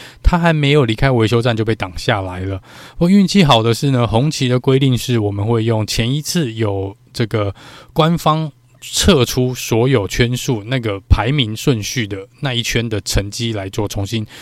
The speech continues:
起跑的一个位置，所以你可以把它想成就是前一圈的一个位置啦。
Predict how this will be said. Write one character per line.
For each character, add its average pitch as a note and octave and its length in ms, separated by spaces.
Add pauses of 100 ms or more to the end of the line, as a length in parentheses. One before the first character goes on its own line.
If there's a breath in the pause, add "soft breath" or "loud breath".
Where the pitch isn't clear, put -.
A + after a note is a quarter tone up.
(140 loud breath)
起 - 200
跑 A2 200
的 F#2+ 120
一 - 20
个 G#2 120
位 B2 220
置， A2+ 200 (320 loud breath)
所 - 160
以 A2+ 260
你 A2 120
可 - 80
以 D3 40
把 D3 80
它 C#3 40
想 A2 140
成 G#2+ 60
就 A2 100
是 A#2 80
前 A2+ 300
一 C3 140
圈 A2+ 380
的 G2+ 180
一 F#2 120
个 F#2+ 400
位 C3 180
置 G#2+ 180
啦。 F#2+ 160